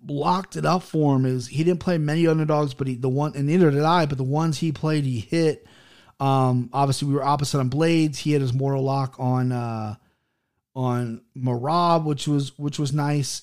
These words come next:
And then, uh, yeah, so it was close, but, uh, it came down to the main event. But Timbo gets it. I went eight and five on my picks, if I didn't say that. Co-main event, out Valentina Shevchenko versus Lauren Murphy. <sighs> I was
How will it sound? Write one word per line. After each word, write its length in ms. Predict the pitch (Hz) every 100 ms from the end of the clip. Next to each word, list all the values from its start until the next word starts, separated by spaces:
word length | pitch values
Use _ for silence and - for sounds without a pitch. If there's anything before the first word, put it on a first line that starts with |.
| -
And 280 | 127 127 127
then, 240 | 127 127
uh, 420 | 127 123 113 113 - _ _ _ _ 131
yeah, 240 | 151 131 - _
so 180 | - 165
it 80 |
was 100 | 240
close, 540 | - 220 233 214 - - _ -
but, 240 | 156 151
uh, 520 | 151 143 139 135 131 -
it 200 | - 135
came 180 | 131 170
down 160 | 165 160
to 20 |
the 60 | 156
main 160 | 156
event. 240 | 151 165 139
But 100 | 120
Timbo 320 | 156 151 143
gets 240 | 156 156
it. 60 | 135
I 20 |
went 160 | 131 143
eight 120 | 165
and 100 | 143
five 200 | 170 156
on 80 | 147
my 120 | 131
picks, 280 | 175 160 147
if 60 |
I 60 | 135
didn't 160 | 135
say 160 | - 180
that. 260 | 220 208 - - - -
Co-main 300 | 277 294 220
event, 220 | 202 190
out 180 | 190 190
Valentina 400 | 214 214 202 185
Shevchenko 320 | 160 160 160
versus 200 | 151 135
Lauren 200 | 143 139
Murphy. 480 | 139 131 135 131 127 - _ _ _ _ _ _ _ _ _ -
<sighs> 480 | - - - - -
I 180 | 196 320
was 460 | 349 285 - -